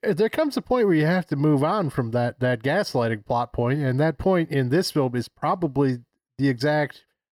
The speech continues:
<laughs> portion where she is handcuffed to the back of a cop car and the Candyman tears <laughs> apart a police officer in the front seat, because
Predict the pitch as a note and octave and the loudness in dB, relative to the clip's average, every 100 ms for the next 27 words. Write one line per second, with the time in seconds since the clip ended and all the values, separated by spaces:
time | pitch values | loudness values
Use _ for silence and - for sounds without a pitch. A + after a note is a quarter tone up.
0 | _ _ _ _ _ _ - F#3+ A#3 E3+ | _ _ _ _ _ _ -4 -2 0 0
1 | D3 C#3+ - D3 - - _ - E3+ E3+ | 0 0 0 0 -2 -10 _ -4 -2 0
2 | D3 D#3 - D3 C3+ D3 C#3 C3+ - D#3 | 0 -2 0 -2 0 -2 -2 -6 -4 -6
3 | D#3 - B2 B2 B2 A#2+ A#2+ A2+ _ _ | -6 -4 -4 -2 -4 -4 -6 -10 _ _
4 | - B2+ D#3 C#3+ C#3 C3 B2 - D3+ D3 | -10 -4 -2 0 0 -2 -4 -6 -2 0
5 | D#3 D#3+ - C#3+ - D3 C#3+ B2 D3 D3 | 0 0 -2 -4 -2 -2 -2 -2 0 0
6 | C#3 A#2+ - C#3 B2+ A#2 C#3+ C3 - D#3 | -2 -4 -4 -4 -4 -2 -2 -2 -2 -4
7 | A#2+ _ _ C3 D3+ | -4 _ _ -10 -10